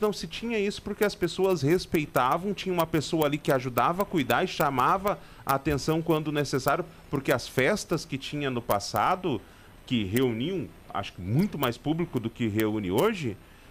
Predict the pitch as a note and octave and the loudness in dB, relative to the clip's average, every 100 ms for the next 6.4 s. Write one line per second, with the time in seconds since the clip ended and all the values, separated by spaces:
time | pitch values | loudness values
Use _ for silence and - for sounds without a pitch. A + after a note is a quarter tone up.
0 | - - - F3 F#3+ G#3+ B3+ - F#3 - | -20 -6 0 2 2 2 0 0 0 0
1 | F3 D#3+ E3 F#3+ G#3+ - D#3+ D3+ E3 E3 | -2 0 0 0 -6 -6 -6 -2 -2 2
2 | B3+ C#4 F#3+ G#3+ A3 A3+ G#3+ F#3+ G3+ A3+ | 2 2 0 0 0 -2 -2 -2 -2 0
3 | F#3 A#3+ A#3+ D#3 C3+ A#2+ G#2 F#2 F2+ D#2 | 0 -2 0 0 0 0 -2 0 0 -2
4 | - - - F3+ A3 C#4 C4+ A#3 G3+ G#3 | -8 -16 0 0 2 -2 0 0 2 2
5 | A3+ - - - D3+ E3+ F#3+ G#3 F#3 G#3 | 2 0 -8 -6 -4 0 2 2 4 2
6 | C4+ G#3 D#3 - | 2 0 -2 -6